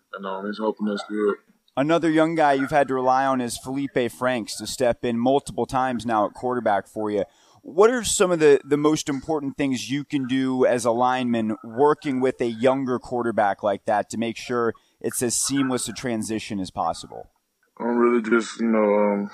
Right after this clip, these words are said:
Speaker 1: encouraging them as much as possible, you know, um, just letting them know how good they are, you know, simple stuff like that, and, um, things just go from there.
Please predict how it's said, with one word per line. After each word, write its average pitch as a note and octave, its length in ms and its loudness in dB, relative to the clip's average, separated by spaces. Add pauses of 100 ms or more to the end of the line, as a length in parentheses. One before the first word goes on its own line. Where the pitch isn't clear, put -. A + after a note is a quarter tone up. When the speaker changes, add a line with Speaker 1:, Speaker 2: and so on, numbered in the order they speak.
Speaker 1:
encouraging G#2+ 520 2
them G#2+ 140 -2
as G2+ 60 -6
much G#2 220 -2
as - 160 -18
possible, G#2 420 2
you G#2 80 -2
know, G2+ 320 0 (460)
um, G2 340 -2
just F#2+ 100 -6
letting G#2 280 4
them - 0 -
know G2+ 160 2
how G2+ 140 4
good G#2 260 0
they G#2 160 2
are, G#2 280 4
you G#2 120 0
know, G2 300 -2
simple A2+ 280 0
stuff G2+ 240 2
like G2+ 200 2
that, G2+ 240 2 (140)
and, F#2+ 140 -10
um, F#2 200 -6 (220)
things G#2+ 240 0
just G2 180 -2
go G#2 180 2
from G2 180 -8
there. G2+ 240 -4